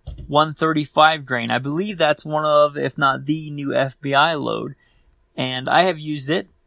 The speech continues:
and it is a good load. The one thirty-five grain, I think it's plus P. Hornady Critical Duty.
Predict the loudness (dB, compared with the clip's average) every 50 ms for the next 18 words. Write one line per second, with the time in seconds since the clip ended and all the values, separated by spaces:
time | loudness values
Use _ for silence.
0 | _ _ _ -8 -6 -6 -6 -8 -6 -2 0 0 0 2 2 2 2 2 0 -2
1 | 0 0 0 0 0 -2 -2 -2 -2 -2 -2 -4 -6 -8 -12 -18 _ -18 -8 -2
2 | 0 0 0 0 -2 -4 -4 -4 -4 -4 -4 -2 -2 -2 0 2 4 4 4 2
3 | -2 -6 -8 -6 -6 -4 -6 -6 -6 -6 -6 -6 -6 -6 -8 -8 -10 -6 -2 0
4 | 0 -2 -2 -6 -8 -6 -6 -4 -4 -6 -8 -12 _ _ _ _ _ _ _ _
5 | _ _ _ _ _ _ -20 -8 -4 -2 -2 0 0 0 -2 -2 -2 -2 -2 -2
6 | -2 -2 -2 -4 -4 -4 -2 -2 -2 -2 -6 -8 -10 -14